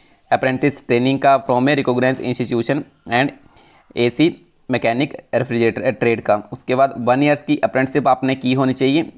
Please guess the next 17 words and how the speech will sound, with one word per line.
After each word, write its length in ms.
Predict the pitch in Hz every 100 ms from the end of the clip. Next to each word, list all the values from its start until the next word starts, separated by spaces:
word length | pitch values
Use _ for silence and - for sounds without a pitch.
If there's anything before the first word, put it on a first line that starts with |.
| -
रेफ्रिजरेटर 560 | 120 117 135 131 127
and 260 | 135 - -
एयर 100 | 135
कंडीशनिंग 460 | 135 123 120 127
की 200 | 127 151 -
मैकेनिक 520 | 113 120 120 127 139
ट्रेड, 260 | 127 127 120
और 200 | 123 143
वन 220 | 143 120
ईयर्स 180 | 123 127
का 200 | - 143 147 - _ - _
एक्सपीरियंस 440 | - - 143 151 151
आपको 260 | - 139
होना 180 | 139 123
चाहिए 280 | 120 135 156
operation 480 | 117 104 117 117 143
maintenance 440 | 131 120 117 127